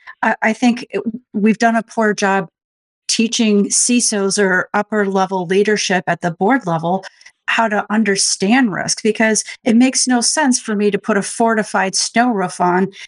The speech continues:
in a house in Florida. But if I'm a, a, a mortgage company with title insurance with large monetary transactions,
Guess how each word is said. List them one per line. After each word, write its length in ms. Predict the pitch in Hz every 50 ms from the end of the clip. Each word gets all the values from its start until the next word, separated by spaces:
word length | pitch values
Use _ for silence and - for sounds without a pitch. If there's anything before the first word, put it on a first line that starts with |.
| _ -
in 100 | - 196
a 60 | 233
house 340 | 214 208 196 196 180 - -
in 80 | 190
Florida. 560 | 190 - - 294 302 254 202 175 160 170 190 196 - - _ _ _ -
But 120 | - 202
if 160 | 196 196 - 202
I'm 240 | 196 202 196 190
a, 240 | 190 180 175 175 - - -
a, 220 | 180 175 170 156 156 - -
a 80 | 190
mortgage 460 | 180 180 180 208 254 277 330 - -
company 340 | - - 202 196 - 196 190
with 160 | 175 175 175
title 400 | - - 202 208 269 349 359 302
insurance 680 | 208 185 170 - - 202 170 170 185 208 202 - - -
with 200 | 214 190 185 180
large 600 | 170 175 180 190 208 220 220 - - - - -
monetary 680 | 180 180 185 190 202 214 220 214 - - 208 196 190 190
transactions, 920 | - - 185 175 165 165 196 233 277 285 285 - - 185 185 190 190 -